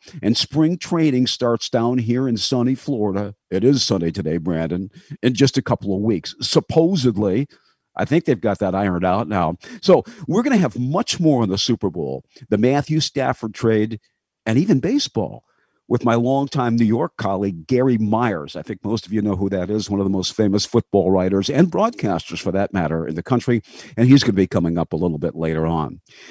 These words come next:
College football's National Signing Day was Wednesday. As always, the rich got richer.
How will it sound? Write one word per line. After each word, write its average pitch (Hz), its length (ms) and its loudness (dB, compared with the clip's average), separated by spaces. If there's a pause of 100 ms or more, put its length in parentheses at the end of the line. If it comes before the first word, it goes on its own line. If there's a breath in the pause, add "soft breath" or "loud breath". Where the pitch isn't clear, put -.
(240 loud breath)
College 190 540 4
football's 95 580 -2
National 120 540 -2
Signing 180 500 0
Day 139 180 0
was 113 200 0
Wednesday. 98 640 0 (720 soft breath)
As 101 140 -2
always, 117 520 0 (400)
the 294 80 0
rich 135 220 2
got 104 180 -2
richer. 92 320 -2